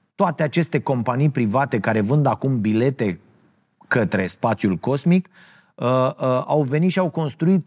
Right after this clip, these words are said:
peste cercetările inițiale făcute din fonduri publice. Și apare din nou întrebarea. E normal ca banii din biletele astea,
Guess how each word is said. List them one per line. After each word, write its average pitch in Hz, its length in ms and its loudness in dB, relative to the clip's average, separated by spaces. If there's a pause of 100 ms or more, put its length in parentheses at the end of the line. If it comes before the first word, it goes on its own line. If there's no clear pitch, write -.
peste 196 380 0
cercetările 175 840 0
inițiale 160 880 0
făcute 185 520 0
din 170 200 2
fonduri 165 400 0
publice. - 540 -2 (340)
Și - 140 -2
apare 175 280 -2
din 190 200 2
nou 208 160 2
întrebarea. 151 600 -2 (280)
E 120 200 0
normal 147 560 0
ca 139 120 0
banii 135 340 0
din 123 200 0
biletele 113 500 2
astea, 95 500 -2